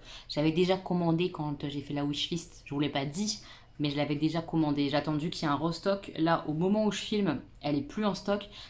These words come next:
mais je pense que c'est quelque chose qu'il faut guetter, euh, régulièrement et qu'elle sera remise en stock de façon, euh, régulière, peut-être, j'espère. En tout cas, je pense qu'il y aura du restock. Donc, guettez sur Colourpop si vraiment c'est une palette qui vous intéresse. Mais je peux vous dire que pour avoir un petit peu regardé, elle est trop jolie.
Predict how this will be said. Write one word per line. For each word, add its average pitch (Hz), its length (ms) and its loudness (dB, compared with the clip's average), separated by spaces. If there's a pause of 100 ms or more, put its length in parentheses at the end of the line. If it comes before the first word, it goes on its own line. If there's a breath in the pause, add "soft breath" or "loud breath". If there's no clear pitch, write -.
(120)
mais 160 80 6
je 160 100 0
pense 202 180 -2
que 175 100 -6
c'est 165 140 -4
quelque 165 180 0
chose 208 140 -2
qu'il 165 160 -6
faut 165 140 -2
guetter, 165 460 2
euh, 151 120 2
régulièrement 160 800 0
et 160 120 -4
qu'elle 151 220 -4
sera 156 360 -2
remise 165 320 2
en 160 80 2
stock 185 440 -6
de 151 100 -6
façon, 165 500 -2
euh, 147 140 0
régulière, 165 480 0
peut-être, 185 320 -2
j'espère. 170 500 -2 (480 loud breath)
En 160 80 0
tout 165 140 -4
cas, 196 160 0
je 160 120 -2
pense 208 280 -2
qu'il - 120 -8
y - 20 0
aura 170 160 0
du 160 120 -2
restock. 160 480 -2
Donc, 139 280 -2
guettez 208 320 -2
sur 214 200 -8
Colourpop 196 440 0
si - 180 -8
vraiment 170 340 0
c'est 175 120 -4
une 160 80 0
palette 165 240 -2
qui 170 120 -4
vous 160 160 -2
intéresse. 156 520 -2 (520 loud breath)
Mais 147 160 0
je - 100 -6
peux 196 120 2
vous 208 180 4
dire 208 400 2
que 165 80 -4
pour 156 240 -4
avoir 151 180 -2
un 160 80 2
petit 160 160 -6
peu 208 120 -2
regardé, 190 500 0
elle 151 160 2
est - 160 -2
trop - 320 -2
jolie. 165 360 -2